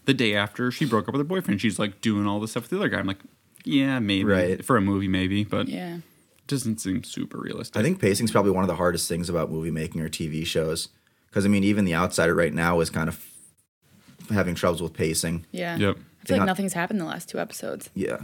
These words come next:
Speaker 2: 'cause I think I read somewhere that on episode six, they were already, like, eighty-five percent through the book.
Speaker 3: Oh, so
Speaker 2: So
Speaker 3: it's
Speaker 2: they
Speaker 3: trying to
Speaker 2: have
Speaker 3: kill time.
Speaker 2: four more freaking episodes to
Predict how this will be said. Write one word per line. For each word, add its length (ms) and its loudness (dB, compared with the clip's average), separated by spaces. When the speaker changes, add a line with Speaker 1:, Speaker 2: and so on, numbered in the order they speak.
Speaker 2:
'cause 140 0
I 100 8
think 300 2
I 120 6
read 340 4
somewhere 460 4
that 440 2
on 460 2
episode 360 0
six, 400 0
they 100 2
were 160 2
already, 200 2
like, 280 0
eighty-five 480 -2
percent 380 -4
through 160 -4
the 80 -6
book. 360 0
Speaker 3:
Oh, 260 -8
so 140 -10
Speaker 2:
So 40 0
Speaker 3:
it's 100 2
Speaker 2:
they 60 2
Speaker 3:
trying 120 4
to 60 4
Speaker 2:
have 100 -4
Speaker 3:
kill 200 -4
time. 240 -6
Speaker 2:
four 280 2
more 220 0
freaking 420 -2
episodes 580 2
to 240 2